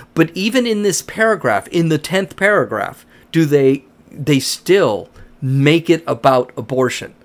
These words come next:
So this is what they say in the tenth paragraph. "While abortion is not directly on the special election ballot, the result marks the latest setback for Republicans in conservative-leaning states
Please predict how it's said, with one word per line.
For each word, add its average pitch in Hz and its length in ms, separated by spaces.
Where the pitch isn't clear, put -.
So 139 240
this 156 280
is 175 120
what 180 140
they 165 100
say 151 220
in 131 220
the 131 80
tenth 156 320
paragraph. - 580
"While 160 200
abortion 170 440
is 196 100
not 185 200
directly 160 680
on 208 340
the 165 100
special 120 540
election 107 480
ballot, 95 480
the 143 100
result 139 480
marks 135 300
the 123 80
latest 147 380
setback 151 460
for 131 100
Republicans 120 760
in 113 120
conservative-leaning 143 920
states - 540